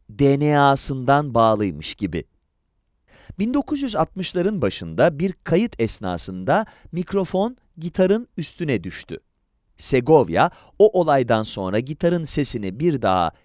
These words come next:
hiç beğenmedi. Yine de gitarın en iyi zamanlarında yapılmış kayıtları dinleme şansımız var.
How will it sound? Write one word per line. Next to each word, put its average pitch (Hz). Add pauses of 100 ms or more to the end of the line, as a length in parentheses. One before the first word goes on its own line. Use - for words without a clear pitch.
hiç -
beğenmedi. 82 (1200)
Yine 123
de 165 (360)
gitarın 175 (100)
en 226
iyi 196
zamanlarında 151
yapılmış 135
kayıtları 135
dinleme 113
şansımız 107
var. -